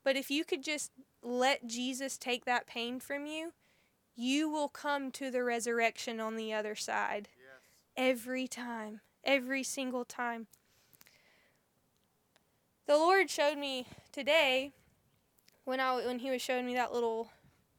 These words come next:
Speaker 1: alley or whatever, he was showing me that when we get born again and we're filled with the power of God, we have resurrection power, right?
Speaker 2: Yes.
Speaker 1: Well, we have resurrection power, y'all.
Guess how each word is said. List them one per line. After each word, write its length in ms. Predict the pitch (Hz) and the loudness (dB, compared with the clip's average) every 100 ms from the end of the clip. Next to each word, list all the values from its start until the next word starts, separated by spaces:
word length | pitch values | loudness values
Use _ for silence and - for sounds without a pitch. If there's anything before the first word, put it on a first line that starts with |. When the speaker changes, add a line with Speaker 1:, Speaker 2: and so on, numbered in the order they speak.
| _ _ _ - | _ _ _ -2
Speaker 1:
alley 420 | 240 233 233 233 | 2 4 2 0
or 120 | 233 | 0
whatever, 540 | 240 226 226 226 226 240 _ _ - - _ _ _ | 0 2 0 0 -4 -4 _ _ -20 -20 _ _ _
he 200 | 285 294 | -2 -2
was 100 | 285 | -2
showing 500 | - 302 330 370 294 | 2 4 4 2 0
me 220 | 254 247 | -2 -2
that 420 | 220 247 233 226 _ - _ _ | 2 4 6 2 _ -20 _ _
when 220 | 277 269 | -2 2
we 180 | 349 440 | 6 8
get 160 | 311 233 | 6 6
born 300 | 294 415 403 | 2 4 2
again 320 | 269 269 262 | 2 2 2
and 180 | 247 254 | 0 0
we're 180 | 330 381 | 2 0
filled 500 | - 339 370 381 262 | 0 2 4 4 2
with 200 | 302 233 | -2 2
the 200 | 262 226 | 2 0
power 460 | - 320 330 320 294 | 4 6 6 6 2
of 180 | 254 226 | 0 0
God, 420 | 247 311 359 277 | 4 8 8 6
we 160 | 269 494 | 4 4
have 120 | 427 254 | 4 4
resurrection 840 | 240 269 294 320 330 330 403 370 | 4 4 4 8 8 8 2 0
power, 440 | 381 440 453 285 233 | 4 6 6 4 4
right? 340 | 240 330 427 | 4 4 0
Speaker 2:
Yes. 80 | - - - _ _ _ _ _ _ _ _ | -6 -20 -20 _ _ _ _ _ _ _ _
Speaker 1:
Well, 240 | 285 277 - | 0 0 -2
we 260 | 262 381 | 2 4
have 220 | 370 370 | 4 0
resurrection 560 | 330 339 302 294 247 277 | 4 0 2 -2 -2 -6
power, 320 | 269 370 466 | 0 2 2
y'all. 320 | 302 254 302 | 2 2 2